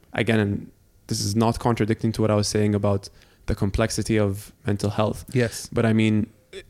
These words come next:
Speaker 1: what, what I was trying to do was understand what was, mm, I don't wanna say bothering you, but what was on your mind.
Speaker 2: Yeah.
Speaker 1: And trying to address that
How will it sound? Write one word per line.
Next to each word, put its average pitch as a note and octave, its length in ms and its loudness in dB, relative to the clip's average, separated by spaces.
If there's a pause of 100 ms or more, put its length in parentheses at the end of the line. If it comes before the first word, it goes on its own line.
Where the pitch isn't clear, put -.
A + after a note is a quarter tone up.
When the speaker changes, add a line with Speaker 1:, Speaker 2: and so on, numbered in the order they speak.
(520)
Speaker 1:
what, - 240 0
what A#2 160 0
I A2 100 2
was G#2+ 160 2
trying A#2+ 320 2
to A#2+ 100 0
do A2+ 160 2
was G#2 420 -2 (180)
understand A2 680 2 (380)
what A2+ 380 0
was, G#2 580 0 (580)
mm, G#2 360 2 (720)
I - 40 -6
don't G#2 80 0
wanna A2 80 2
say G#2+ 120 0
bothering A2+ 460 2
you, B2+ 120 2
but A#2 160 0
what A2+ 120 2
was A2+ 180 4
on A2 100 2
your A2 100 4
mind. A2 520 0
Speaker 2:
Yeah. G#2+ 240 0 (400)
Speaker 1:
And G#2+ 500 2 (280)
trying A#2 280 2
to - 140 -4
address G#2+ 380 0
that A2 440 -2